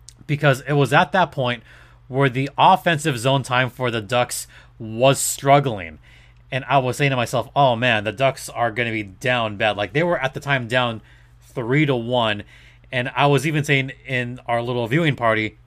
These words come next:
"Oh man, it's gonna be tough to come back from two if they keep <laughs> playing like, you know,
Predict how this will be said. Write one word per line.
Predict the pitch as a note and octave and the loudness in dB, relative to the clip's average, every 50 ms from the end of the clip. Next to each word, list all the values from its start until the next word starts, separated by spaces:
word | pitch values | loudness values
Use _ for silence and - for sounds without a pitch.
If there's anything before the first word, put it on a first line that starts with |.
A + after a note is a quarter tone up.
| - - - - - | -20 -20 -18 -8 -4
"Oh | C#3 C3 B2 | -2 0 0
man, | B2 A#2+ A2+ A2+ | 0 0 -2 -2
it's | G#2+ - | -4 -4
gonna | - D3 C#3 | -4 -4 -2
be | C3 B2+ B2 - - _ - - - | -2 -4 -6 -6 -10 _ -20 -18 -8
tough | - D3 C#3 - | -2 -2 -2 -2
to | - - | -2 -8
come | - D3 B2 | -6 -6 -2
back | A#2 A#2+ B2+ B2 - | 0 0 0 0 -2
from | - A#2 G#2+ | -6 -10 -10
two | - - - D#3+ D3 B2+ A2 - - - - - - - - - | -8 -4 -2 0 0 0 -2 -6 -12 -20 -20 -20 -20 -18 -8 -6
if | C3 A#2+ - - | -6 -6 -4 -4
they | - C3+ B2 | -2 -2 -2
keep | - - - D#3 - - | -2 -2 -4 -4 -4 -6
<laughs> | |
playing | - - - F#3 D3+ D#3 D#3+ | -10 -4 2 4 4 4 4
like, | C#3+ B2 A#2+ A#2 G2+ - - - - _ - | 2 2 2 0 0 -4 -14 -20 -20 _ -10
you | C#3 C3 | -8 -6
know, | A#2 A2+ G#2+ G#2 G#2+ | -2 -2 -2 -2 -4